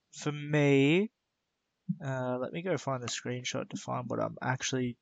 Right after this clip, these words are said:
going to do, but it was, here we are. So, Mackenzie and Chandler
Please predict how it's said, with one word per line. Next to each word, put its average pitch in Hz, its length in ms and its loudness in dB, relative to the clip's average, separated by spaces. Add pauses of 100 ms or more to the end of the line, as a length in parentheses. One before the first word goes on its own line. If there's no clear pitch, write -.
(380)
going 131 320 0
to - 140 0
do, 127 360 6
but 131 140 6
it 117 100 8
was, 143 600 12 (920)
here 165 160 12
we 120 140 12
are. 160 240 12
So, 147 400 12 (260)
Mackenzie 156 640 12
and 139 160 10
Chandler 135 680 12